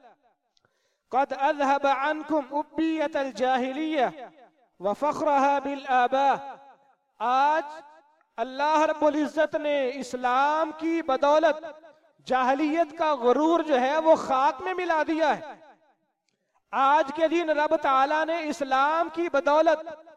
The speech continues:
तुम्हारा वो फख्र और गुरूर जो अपने आबाओ अजदाद के हसब और नसब पर तुम किया करते थे कि मैं कुरैशी हूं, मेरा ये बड़ा खानदान है, तुम मेरे सामने क्या वक़्त रखते हो,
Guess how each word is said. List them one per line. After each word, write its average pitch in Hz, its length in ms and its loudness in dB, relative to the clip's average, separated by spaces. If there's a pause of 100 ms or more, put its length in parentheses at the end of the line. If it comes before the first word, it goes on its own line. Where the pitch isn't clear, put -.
(360)
तुम्हारा 269 500 0
वो 320 220 8
फख्र 320 340 0 (100)
और 277 220 4
गुरूर 311 500 2
जो 311 140 -2
अपने 311 420 -2
आबाओ 277 460 2
अजदाद 294 600 2
के 311 140 -2
हसब 254 340 -2
और 302 160 2
नसब 294 320 0
पर 320 200 0
तुम 320 200 -4
किया 370 300 0
करते 302 360 -2
थे 214 180 -4
कि - 720 -12
मैं 294 280 -2
कुरैशी 294 500 2
हूं, 254 120 -2 (500)
मेरा 269 300 0
ये 320 160 0
बड़ा 302 280 2
खानदान 294 600 0
है, 180 280 -10 (340)
तुम 311 140 4
मेरे 320 280 4
सामने 311 400 -2
क्या 311 200 -2
वक़्त 311 400 -2
रखते 285 340 -2
हो, 208 100 -2